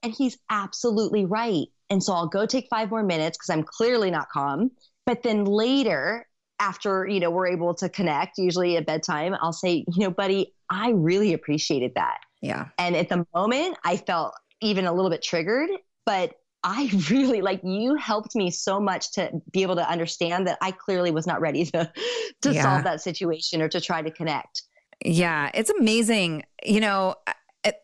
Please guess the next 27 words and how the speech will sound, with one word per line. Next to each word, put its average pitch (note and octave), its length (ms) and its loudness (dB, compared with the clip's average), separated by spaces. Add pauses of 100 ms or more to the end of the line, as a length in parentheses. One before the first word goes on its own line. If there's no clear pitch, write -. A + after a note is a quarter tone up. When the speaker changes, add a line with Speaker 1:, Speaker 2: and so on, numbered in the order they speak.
(320)
Speaker 2:
so - 180 2
one B3+ 200 2
of C#4 80 2
the B3+ 80 4
things F#3 260 0
that E3+ 100 2
I D#3 120 2
do D#3 240 2
is C#3+ 100 2
I C#3+ 140 2
try C#3+ 260 0
to C#3 60 0
ask C3 340 -2
permission. C3+ 600 -2
I'm, F3+ 160 0 (120)
I'm F3+ 200 0
full G3+ 300 2
of D#3+ 80 0
shoulds. D3+ 600 0 (160)
I G3+ 100 0
know G3+ 120 2
what E3+ 120 2
everyone B2+ 360 0
should B2+ 180 0
ultimately A#2 520 -2
do. G#2+ 360 0 (520)
And F#3 260 0